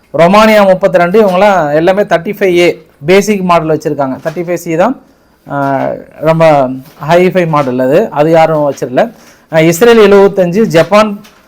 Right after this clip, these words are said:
நூத்தி அஞ்சு பக்கம் வச்சிருக்காங்க எஃப் தேர்ட்டி ஃபைவ் ஏ, எஃப் தேர்ட்டி ஃபைவ் பி நாற்பத்தி ரெண்டு, சிங்கப்பூர்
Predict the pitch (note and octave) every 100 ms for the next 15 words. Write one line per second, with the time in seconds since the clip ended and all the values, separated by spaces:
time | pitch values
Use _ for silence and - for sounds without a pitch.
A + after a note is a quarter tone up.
0 | _ F3 A3+ A#3+ A3+ G3 F#3 F#3 G3+ F#3
1 | F3 E3 D#3+ F#3 G#3 E3 E3 G3 F#3 F#3
2 | F3 D#3+ E3+ B3 - D#3 D#3 G3+ F3 E3+
3 | E3+ F#3+ E3 D#3+ F3+ - D#3 D#3+ D#3+ -
4 | _ _ _ - G3+ G#3+ A#3 A#3 B3 B3